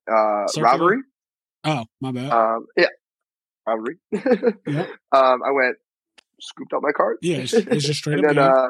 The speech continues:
Speaker 2: You didn't draw your one
Speaker 1: game
Speaker 2: scream?
Speaker 1: two, I had one play where I went Kit, and then he went Imperm. I'm like, "Damn, this tactics doesn't really do anything right here."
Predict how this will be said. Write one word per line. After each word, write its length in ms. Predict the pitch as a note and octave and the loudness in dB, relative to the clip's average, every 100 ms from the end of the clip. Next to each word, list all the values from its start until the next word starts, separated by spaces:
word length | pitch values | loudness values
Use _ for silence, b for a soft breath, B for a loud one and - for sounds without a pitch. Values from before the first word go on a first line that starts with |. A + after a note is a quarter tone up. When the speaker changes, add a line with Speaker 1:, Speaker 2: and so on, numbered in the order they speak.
| C3 | -2
Speaker 2:
You 80 | D#3 | -2
didn't 100 | D3+ | 0
draw 100 | D#3 | -2
your 140 | D3+ | -2
one 140 | D3 D3+ | -2 -2
Speaker 1:
game 40 | - D3 | 0 2
Speaker 2:
scream? 160 | D3 D#3 | 2 0
Speaker 1:
two, 200 | F3+ C#4 _ _ _ _ _ - | 0 0 _ _ _ _ _ -2
I 100 | B2+ | 2
had 180 | C#3 B2 | 2 2
one 220 | B2+ D3+ | 0 -2
play 320 | D3 B2 F3 A#3+ _ | 0 0 0 -2 _
where 200 | C3 B2 | 0 2
I 40 | |
went 220 | A#2+ A#2 - | 2 -2 0
Kit, 180 | D3 F#3+ _ _ | 0 0 _ _
and 120 | A#2 A#2 | -4 -2
then 100 | A#2 | -2
he 100 | B2+ | 0
went 160 | A#2+ | 0
Imperm. 320 | - D3 E3+ D#3+ | 0 0 2 2
I'm 60 | |
like, 140 | A2+ G2+ _ _ - | 0 -4 _ _ -4
"Damn, 160 | A#2+ B2 C3+ | 0 0 -4
this 100 | - | -6
tactics 300 | C#3 F3+ B2 | -4 -2 -4
doesn't 200 | - B2+ | -4 -2
really 200 | - B2+ | -2 0
do 100 | C#3+ | 2
anything 280 | D#3+ F3+ D#3 | 2 2 0
right 120 | C#3 | 0
here." 400 | F3+ B3 A3+ A#3 | 2 2 2 0